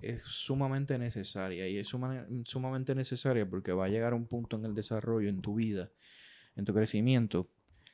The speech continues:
que tú necesitas entender una cosa. Y es que el, la, la decisión de cómo va a ser tu vida,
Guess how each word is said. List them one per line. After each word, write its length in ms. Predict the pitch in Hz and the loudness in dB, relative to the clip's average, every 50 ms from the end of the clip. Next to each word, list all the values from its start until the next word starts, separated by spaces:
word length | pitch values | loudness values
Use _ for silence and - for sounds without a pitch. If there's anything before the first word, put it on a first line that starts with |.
| _ _ _ | _ _ _
que 120 | - 98 | -8 -6
tú 120 | - - 101 | 2 6 8
necesitas 560 | - 110 113 - 120 117 131 117 - 120 - | 10 12 12 10 10 8 2 0 0 0 2
entender 480 | 127 123 117 - 120 120 120 123 120 107 | 0 0 2 4 4 4 6 6 10 12
una 220 | 98 160 90 87 | 12 12 12 10
cosa. 380 | - - - - - - - - _ _ _ _ _ _ _ _ _ _ _ _ _ _ _ _ _ _ | 2 -8 -10 -10 -12 -16 -18 -20 _ _ _ _ _ _ _ _ _ _ _ _ _ _ _ _ _ _
Y 220 | 104 95 98 107 | -4 -2 2 2
es 160 | 120 127 - - | 2 2 0 -2
que 300 | - 98 92 90 87 - - _ _ | -2 0 0 0 0 -4 -10 _ _
el, 420 | - 101 98 95 92 95 90 - - - | -2 0 0 2 0 0 -2 -4 -6 -4
la, 320 | 113 104 101 95 92 92 - | 0 4 4 4 4 2 0
la 200 | 98 110 107 101 92 | 0 2 2 4 4
decisión 760 | 107 101 95 - 110 95 - - - 107 117 127 131 135 135 | 2 0 0 0 -2 -4 -2 0 2 2 4 4 4 4 4
de 160 | 127 113 - | 4 2 2
cómo 360 | - 117 113 120 127 127 127 | 2 2 2 4 4 4 4
va 100 | 127 127 | 4 2
a 40 | 123 | 2
ser 280 | - - 131 127 120 120 | 0 2 0 0 0 2
tu 180 | - 131 120 | 4 4 6
vida, 440 | 120 131 127 113 104 98 90 98 - | 6 6 6 4 4 2 2 0 -2